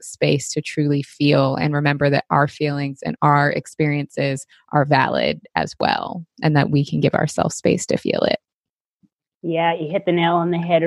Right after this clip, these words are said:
Speaker 2: right there, because allowing yourself to know that your feelings are valid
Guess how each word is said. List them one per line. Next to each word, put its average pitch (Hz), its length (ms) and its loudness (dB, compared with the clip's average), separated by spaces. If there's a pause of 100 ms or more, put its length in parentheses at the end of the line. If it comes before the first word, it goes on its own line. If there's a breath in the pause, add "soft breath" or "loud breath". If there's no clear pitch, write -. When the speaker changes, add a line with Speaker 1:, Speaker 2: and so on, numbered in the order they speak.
(140)
Speaker 2:
right 165 380 2
there, 160 320 0
because 165 460 -4 (760)
allowing 185 560 4
yourself 180 480 2
to - 120 -4
know 160 200 -2
that 151 140 0
your 160 240 4
feelings 180 460 2
are 156 120 0
valid 139 640 -4